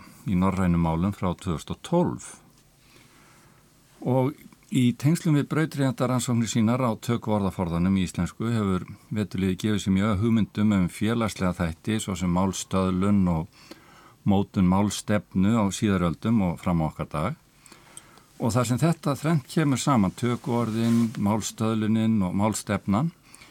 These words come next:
þar getur hitnað í kolunum þegar kemur að sjálfsmynd Íslendinga og viðbrögðum við því, ja, fjölmenningarsamfélagi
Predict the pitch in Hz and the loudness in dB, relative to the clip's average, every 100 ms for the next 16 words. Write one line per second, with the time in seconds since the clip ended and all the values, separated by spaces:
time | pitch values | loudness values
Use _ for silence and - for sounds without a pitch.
0 | _ 120 120 127 - 123 98 117 131 - | _ -8 -4 -4 -2 -2 -2 0 -2 0
1 | 117 110 107 - 120 101 95 120 120 101 | 0 0 -2 -4 0 2 2 2 0 0
2 | 107 95 95 - 127 117 - 95 87 - | 0 2 0 0 -2 -2 0 2 2 -2
3 | - 170 160 156 - 85 - 80 80 80 | -8 -6 -2 -4 -2 -4 -2 -4 -2 0
4 | 107 110 - 101 87 87 85 92 85 78 | 0 -2 -2 -2 0 -2 -2 -2 -2 -2
5 | _ - - _ 87 - 92 95 90 87 | _ -20 -20 _ -8 -2 0 2 2 2
6 | 90 107 113 101 82 | -2 -2 -2 -2 -2